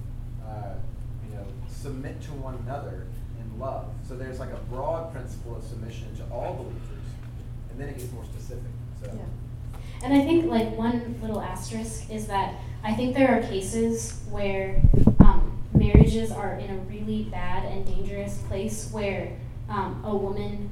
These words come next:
Speaker 2: would be in the right to walk away and say, "I don't think, I think this is either disobeying God's law, what you're asking me to do, or putting me in such a place of harm that I would move out of that." That's, um,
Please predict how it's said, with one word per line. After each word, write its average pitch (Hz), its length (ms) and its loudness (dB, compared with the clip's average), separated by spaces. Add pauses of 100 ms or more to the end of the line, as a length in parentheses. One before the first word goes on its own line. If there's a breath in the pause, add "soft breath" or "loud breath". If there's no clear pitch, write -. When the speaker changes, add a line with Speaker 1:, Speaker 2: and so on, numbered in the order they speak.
(120)
Speaker 2:
would 202 280 -4
be - 460 -2
in 202 180 -6
the 196 100 -4
right 180 300 -4
to - 200 -8
walk 180 300 -2
away - 400 -6
and - 120 -8
say, - 340 -8 (300)
"I 180 120 -4
don't 190 240 -4
think, - 300 -10
I 214 100 -4
think 233 140 0
this 208 160 -4
is 196 120 -6
either 190 200 -8
disobeying 190 720 -4 (340)
God's 180 600 -2 (120)
law, 214 460 2 (220)
what 226 120 -2
you're 196 120 0
asking 247 320 0
me 247 120 0
to 247 80 -4
do, 240 160 -2
or 226 240 6
putting 240 300 4
me 220 160 0
in 196 80 -4
such 202 200 -6
a 214 40 -6
place 190 260 -8
of 190 100 -8
harm 185 360 -8
that 185 100 -8
I 165 140 -6
would 165 180 -6
move - 120 -8
out 147 180 -8
of - 80 -10
that." 196 220 -4 (160)
That's, 220 380 0 (520)
um, 190 340 -6